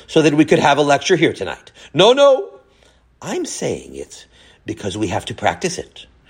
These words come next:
As you walk in the street and you see a frum Jew walking over there, you don't know him, but one thing you do know, to Hashem, he is more important than the entire universe. That's part of the function of Nachamu, Nachamu, Ami.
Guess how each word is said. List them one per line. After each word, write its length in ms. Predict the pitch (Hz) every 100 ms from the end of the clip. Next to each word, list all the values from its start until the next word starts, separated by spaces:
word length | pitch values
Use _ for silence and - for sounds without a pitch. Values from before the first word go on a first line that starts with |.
| - - -
As 180 | 143 135
you 100 | 151
walk 340 | 151 196 196
in 140 | 175 180
the 60 |
street 520 | 165 - 170 90 - - - -
and 140 | 123 131
you 60 |
see 180 | 120 180
a 80 | 180
frum 300 | 185 190 175
Jew 200 | 180 185
walking 380 | 170 175 175 175
over 180 | 170
there, 400 | 180 170 98 - _ _ _ _ _ -
you 100 | 175
don't 240 | 202 190
know 220 | 185 170
him, 400 | 90 78 73 - _ _ _
but 120 | 127 139
one 280 | 160 196
thing 180 | 180 214
you 160 | 208 214
do 220 | 170 196
know, 260 | 147 82 - - _ _ _ _ _ -
to 140 | 127
Hashem, 580 | 110 - 285 - - - _ _ _
he 160 | - 120
is 120 | 101
more 200 | 101 101
important 580 | 90 156 135 76 - - _ _ _ -
than 140 | 98
the 80 | 98
entire 380 | 92 95 92 90
universe. 760 | 120 120 - - - - - _ - - -
That's 480 | 123 151 175 - - - _
part 360 | - 160 147 -
of 120 | 147
the 100 | 127
function 520 | - 165 135 - 127
of 160 | 123 120
Nachamu, 480 | 139 135 139 135 127
Nachamu, 460 | 120 113 131 135 139
Ami. 320 | 151 127